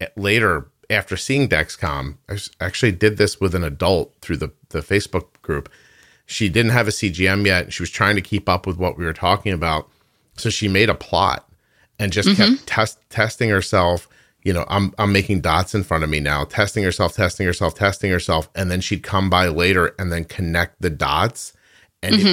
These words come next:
Speaker 1: it, and it would, within reason, give her a Dexcom graph. Not a great one, obviously, but it gave her the,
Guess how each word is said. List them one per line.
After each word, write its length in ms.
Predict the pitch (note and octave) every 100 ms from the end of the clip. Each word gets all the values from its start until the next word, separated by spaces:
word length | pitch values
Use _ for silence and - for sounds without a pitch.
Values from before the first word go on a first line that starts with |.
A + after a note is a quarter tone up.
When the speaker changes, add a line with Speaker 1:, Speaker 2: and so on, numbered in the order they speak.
| A3+
Speaker 1:
it, 60 | G#2
and 100 | G2+
it 140 | -
would, 280 | G#2 F2+ F2+
within 580 | G#2+ G2 - A2+ A2 F2+
reason, 560 | G2 A#2 G#2 E2+ E2+ D#2+
give 200 | G2 F2+
her 120 | E2+
a 60 |
Dexcom 520 | D#2 F2+ - - B1+ B1
graph. 380 | - - -
Not 420 | A2 G#2+ G#2 - - - - -
a 80 |
great 320 | F#2+ G2 F2+ E2
one, 160 | D#2+
obviously, 560 | C#2+ C2 C#2 - D2+ C#2
but 240 | D#2+ F2+
it 100 | E2+
gave 220 | G2+ G2+ G2+
her 40 |
the, 240 | F2+ E2+